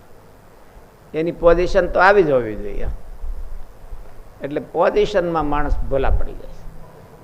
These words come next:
પોઝિશનમાં ભૂલો ન પડે તો મારે કે કલ્યાણ થાય, એનું આત્યંતિક કલ્યાણ થાય. પર્સનાલિટીને ઓળખે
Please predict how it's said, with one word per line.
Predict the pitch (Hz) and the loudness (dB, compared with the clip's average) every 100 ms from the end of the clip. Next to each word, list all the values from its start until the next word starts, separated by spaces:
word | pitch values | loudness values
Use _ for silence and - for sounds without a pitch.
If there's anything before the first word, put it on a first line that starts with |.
| - | -4
પોઝિશનમાં | 156 170 190 214 233 233 240 185 | 4 6 6 2 0 2 2 6
ભૂલો | 220 226 226 | 6 6 8
ન | 220 214 | 10 8
પડે | 180 160 143 143 143 - - - - - - - - - - - - | 8 6 6 2 -2 -10 -20 -20 -20 -20 -10 -8 -6 -6 -6 -6 -4
તો | - 185 | 2 4
મારે | 170 160 | 6 4
કે | 147 151 | 4 4
કલ્યાણ | 151 147 143 120 | 4 2 0 -2
થાય, | - - - - - - - - - - - - - - - - - - - 139 | -8 -12 -12 -14 -12 -14 -16 -20 -20 -20 -20 -20 -20 -20 -20 -20 -20 -20 -12 -6
એનું | 156 156 | 0 4
આત્યંતિક | 156 156 165 147 139 123 | 2 2 -2 -2 -2 -6
કલ્યાણ | 117 117 | -6 -6
થાય. | 107 98 - - - - - - - - - - | -6 -8 -10 -12 -8 -4 -4 -6 -8 -10 -14 2
પર્સનાલિટીને | 151 160 - 208 226 302 240 - 233 233 | 4 4 0 0 2 4 2 2 2 4
ઓળખે | 220 214 220 165 147 143 143 | 6 6 4 2 2 2 0